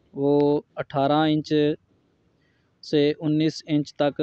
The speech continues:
बचना चाहिए, जिसके ऊपर हमारा जो है रिंग बआसानी fix हो जाएगा। ये अभी गोलाई हम इसकी close करना शुरू करेंगे और इसकी पमैशें भी कर लेंगे।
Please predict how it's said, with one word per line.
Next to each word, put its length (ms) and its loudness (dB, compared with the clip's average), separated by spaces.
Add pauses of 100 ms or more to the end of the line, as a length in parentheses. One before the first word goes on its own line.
(120)
बचना 380 -2
चाहिए, 380 -2 (960)
जिसके 320 -4
ऊपर 240 0
हमारा 340 0
जो 140 0
है 160 0 (580)
रिंग 240 0
बआसानी 600 -2
fix 300 -8
हो 80 -4
जाएगा। 480 -8 (260)
ये 120 -2
अभी 400 2 (1300)
गोलाई 640 0
हम 220 -2
इसकी 500 -2
close 360 -4
करना 320 -4
शुरू 240 -2
करेंगे 460 -2 (1800)
और 140 -2 (1200)
इसकी 260 -6
पमैशें 500 -2
भी 120 2
कर 180 0
लेंगे। 360 -2